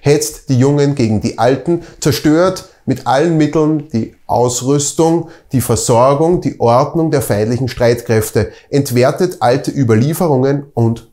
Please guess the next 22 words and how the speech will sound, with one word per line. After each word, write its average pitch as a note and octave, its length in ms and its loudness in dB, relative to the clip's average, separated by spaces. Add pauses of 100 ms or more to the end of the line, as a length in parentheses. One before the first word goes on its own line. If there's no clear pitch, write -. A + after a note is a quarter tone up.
(100)
Götter.“ - 380 -8 (1400)
Uneinigkeit D3+ 920 0
und G#2+ 200 -4
Streit, C#3 560 0 (380)
Aufruhr G3 720 0
und B2 160 -2
Zwietracht, F3 640 -4
jung C#3+ 220 2
gegen G#2+ 260 -2
alt, F3+ 500 0 (360)
Entwertung B2 760 0
alter A2 540 -2
Überlieferungen. A2 720 0 (300)
Kommt C3+ 200 2
uns E3+ 160 0
das - 180 -6
bekannt A#2 340 -4
vor? - 320 -6 (480)
Klima-Gretel-Bewegung, B2 1200 0
jung G#2 200 2
gegen G2+ 260 -4
alt, G#2+ 320 -4